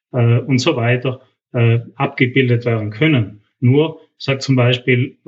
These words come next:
also viele Vertreter sagen das, aber eine ganz prominente Stimme ist der Chaos Computer Club, die sagen, Blockchain, äh, Achtung, weil wenn wir da jetzt mal schnell mal damit wählen gehen, wer sagt denn, dass das, äh,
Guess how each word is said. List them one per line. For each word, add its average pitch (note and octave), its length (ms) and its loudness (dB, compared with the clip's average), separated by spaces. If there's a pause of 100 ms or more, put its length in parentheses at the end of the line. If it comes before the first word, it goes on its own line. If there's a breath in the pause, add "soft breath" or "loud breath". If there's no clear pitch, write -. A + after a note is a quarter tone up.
(100)
also A#2+ 320 -10
viele D3+ 320 2
Vertreter C3 420 -2
sagen C3+ 300 0
das, B2+ 180 -2
aber A2+ 140 -4
eine A2+ 100 -4
ganz A#2+ 160 -2
prominente B2 800 -2
Stimme C3+ 320 0
ist A#2 180 -2
der A2+ 60 -6
Chaos B2+ 280 -2
Computer B2+ 460 -2
Club, D3+ 280 -4 (1080)
die C3 80 2
sagen, C3 420 0 (960 loud breath)
Blockchain, D#3 680 0 (220)
äh, B2+ 200 2 (100)
Achtung, D3+ 640 -2 (220 soft breath)
weil B2+ 260 2
wenn C#3 160 2
wir C3+ 120 2
da C3 120 -2
jetzt B2+ 180 -6
mal A#2 160 2
schnell C3 260 2
mal B2 240 -2
damit A2 360 -6
wählen D3 340 0
gehen, C#3+ 400 -2 (320)
wer A#2+ 140 0
sagt C#3 260 -2
denn, C#3 160 2
dass A#2 180 2
das, A#2 320 -4 (180)
äh, A#2+ 340 0